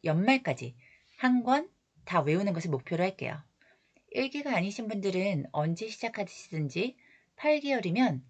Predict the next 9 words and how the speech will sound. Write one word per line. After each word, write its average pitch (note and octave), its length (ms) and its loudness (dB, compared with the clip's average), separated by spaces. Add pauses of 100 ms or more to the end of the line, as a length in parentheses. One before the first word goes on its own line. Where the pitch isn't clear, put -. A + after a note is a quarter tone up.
한 A#3+ 280 0
권, A3+ 600 -4
책 C4+ 180 -6
한 C4+ 80 4
권 B3 140 4
암기가 D3 320 0
끝나고 A3+ 520 0 (420)
한 C4+ 200 4
권에는 G#3 480 0